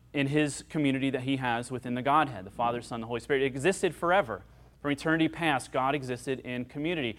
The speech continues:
And he creates us in his image, and, and according to his likeness. He calls us into community, to be transformed in community, uh, to be, uh, to, to, uh, be transformed and restored in community and for community. And so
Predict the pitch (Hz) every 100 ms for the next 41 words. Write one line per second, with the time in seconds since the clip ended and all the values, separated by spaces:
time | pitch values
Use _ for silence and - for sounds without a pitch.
0 | - - 165 185 180 185 233 190 175 160
1 | 165 208 143 107 127 131 139 139 170 165
2 | 160 147 127 135 165 - 127 104 - -
3 | - - - 156 156 180 175 156 170 165
4 | 180 180 151 131 113 107 139 135 156 139
5 | - 156 160 165 160 156 160 160 165 165
6 | 175 - - - - - 135 127 - 156
7 | 143 143 147 - 139 - 143 139 - 151
8 | 135 131 123 117 - - - 147 - 175
9 | 165 - 156 160 160 135 123 - - 151
10 | 160 160 156 151 156 160 151 156 160 151
11 | 113 - 147 156 156 160 151 151 151 160
12 | - - - - - _ - - - 185
13 | 196 180